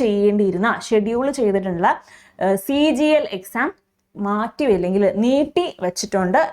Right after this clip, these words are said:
ഏഹ്, എസ് എസ് സി. അപ്പോ അതിൻ്റെ എന്നത്തേക്കാണ്, ഒരുപാടങ്ങ് നീട്ടിയിട്ടൊന്നുമില്ല, മാസക്കണക്കിനൊന്നുമില്ല, കുറച്ച് ദിവസമേ ഉള്ളൂ. ഏതാണ്ട് ഇരുപത്, ഇരുപത്തിയഞ്ച് ദിവസത്തോളം മാറ്റി ഫസ്റ്റ് വീക്കിൽ,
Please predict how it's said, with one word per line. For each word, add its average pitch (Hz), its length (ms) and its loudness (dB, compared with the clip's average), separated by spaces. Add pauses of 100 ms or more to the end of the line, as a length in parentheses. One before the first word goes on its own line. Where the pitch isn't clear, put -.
(160)
ഏഹ്, 170 240 -6 (160)
എസ് - 180 -10
എസ് - 80 -12
സി. 151 80 -10 (460)
അപ്പോ 294 140 0 (180)
അതിൻ്റെ 285 340 -2 (840)
എന്നത്തേക്കാണ്, 285 500 0
ഒരുപാടങ്ങ് 277 580 2
നീട്ടിയിട്ടൊന്നുമില്ല, 320 560 -2 (100)
മാസക്കണക്കിനൊന്നുമില്ല, 294 800 -2
കുറച്ച് 262 320 -2
ദിവസമേ 269 440 -2 (120)
ഉള്ളൂ. 277 180 2 (420)
ഏതാണ്ട് 277 280 0
ഇരുപത്, 277 260 2
ഇരുപത്തിയഞ്ച് 262 580 0
ദിവസത്തോളം 233 640 0
മാറ്റി 196 340 0 (320)
ഫസ്റ്റ് 262 440 -2
വീക്കിൽ, 226 240 2